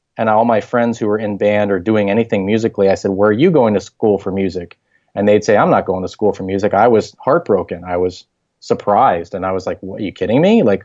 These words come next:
what, who else is going to school for music?" And no one was. And I was surprised by that. Um, and because I was so ignorant to think that everyone who loves doing this must be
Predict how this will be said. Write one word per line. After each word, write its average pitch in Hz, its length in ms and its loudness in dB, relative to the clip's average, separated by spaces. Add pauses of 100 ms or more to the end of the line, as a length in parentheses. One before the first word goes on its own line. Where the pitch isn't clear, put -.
what, 117 340 -6
who 131 180 4
else 147 180 2
is 143 120 -4
going 135 240 4
to 143 80 -2
school 131 260 0
for 131 100 -4
music?" 131 380 0 (320)
And 110 180 2
no 127 120 4
one 143 220 4
was. 131 340 4
And 107 80 -2
I 104 80 2
was 107 180 -2
surprised 123 480 0
by 87 140 -6
that. 85 260 -14 (540)
Um, 92 400 0
and 101 200 0
because 117 400 0
I 113 180 2
was 113 200 2
so 123 260 4
ignorant 113 500 2
to 101 80 -2
think 117 320 -2
that - 260 -2
everyone 117 280 0
who 110 120 0
loves 104 280 2
doing 101 260 -2
this 95 180 -8
must 98 320 -4
be 92 280 -6